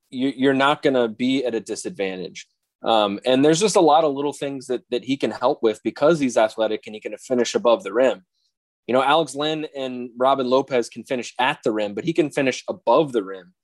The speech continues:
And Bradley Beal said that that's had a, a big effect on him because,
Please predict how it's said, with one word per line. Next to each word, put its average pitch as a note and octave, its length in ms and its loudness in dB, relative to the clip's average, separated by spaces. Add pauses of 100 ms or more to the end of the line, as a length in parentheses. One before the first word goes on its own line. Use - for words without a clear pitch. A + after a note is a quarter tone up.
(460)
And A#2+ 320 2
Bradley D#3 300 4
Beal D3+ 280 4
said C3 300 0
that A#2 160 -8
that's B2+ 260 0
had C3 200 -2
a, A2+ 180 -4
a A2+ 60 -10
big C3 240 -6
effect C#3 340 -4
on G#2 180 -6
him C3+ 300 -6
because, G#2+ 500 -2